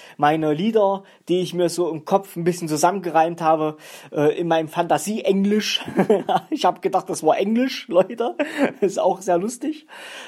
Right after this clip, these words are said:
Äh, und hab dann einfach, wie gesagt, losgelegt, ne? Und das waren so meine ersten Versuche, äh, was aufzunehmen, ne? Und ich wollte dann auch immer irgendwie mal eine,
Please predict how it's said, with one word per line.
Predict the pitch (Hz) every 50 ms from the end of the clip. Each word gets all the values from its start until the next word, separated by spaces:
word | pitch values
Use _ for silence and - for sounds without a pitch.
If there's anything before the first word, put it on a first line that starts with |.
| - -
Äh, | - - 165 160 160 160 160 151 151 - - - - -
und | - 156 151 151
hab | 214 208
dann | - 208 196
einfach, | 151 160 208 220 214 226 208 196
wie | 214 196
gesagt, | 202 196 214 196 - -
losgelegt, | 277 349 - - - 139 127 123 123 127 - -
ne? | 165 175
Und | 202 196 170
das | 165 - 185
waren | 190 208 208
so | 202 196
meine | 185 180 170 165
ersten | - - 233 240 240 - - 233 196
Versuche, | - 175 156 - 185 226 247 254 254 254 240 226 - _ - - - - - - - _ -
äh, | - 180 185 185 180 180 -
was | 175 170 - -
aufzunehmen, | - 208 262 254 - - - 160 139 127 123 127 123 123 - _ - - - - - - -
ne? | 139 165 196
Und | 208 - - 175
ich | 175 165 170
wollte | 165 196 220 208 208
dann | 190 190 180 165
auch | 180 180 190
immer | 185 185 185 170 139
irgendwie | 160 185 180 180 165 160 175 170
mal | 160 151 143 156
eine, | 165 160 -